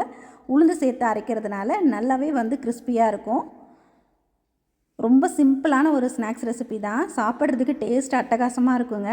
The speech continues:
கண்டிப்பா இந்த மாதிரி ட்ரை பண்ணி பாருங்க. இது போட்ட உடனே கரண்டி வச்சு கிளறாதீங்க. நல்லா ஒரு, ஒரு நிமிஷம் வெந்ததுக்கப்புறம் திருப்பி திருப்பி விட்டு நல்ல ஒரு பொன்னிறம் வந்ததும்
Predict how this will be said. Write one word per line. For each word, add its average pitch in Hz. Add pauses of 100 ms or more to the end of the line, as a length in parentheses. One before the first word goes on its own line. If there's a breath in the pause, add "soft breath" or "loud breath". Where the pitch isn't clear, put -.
(140)
கண்டிப்பா 226
இந்த 240
மாதிரி 214
ட்ரை 208
பண்ணி 208
பாருங்க. 196 (880 soft breath)
இது 277
போட்ட 330
உடனே 285
கரண்டி 277
வச்சு 262
கிளறாதீங்க. 220
நல்லா 277
ஒரு, 240
ஒரு 220
நிமிஷம் 233
வெந்ததுக்கப்புறம் 233
திருப்பி 226
திருப்பி 226
விட்டு 233
நல்ல 240
ஒரு 233
பொன்னிறம் 220
வந்ததும் 208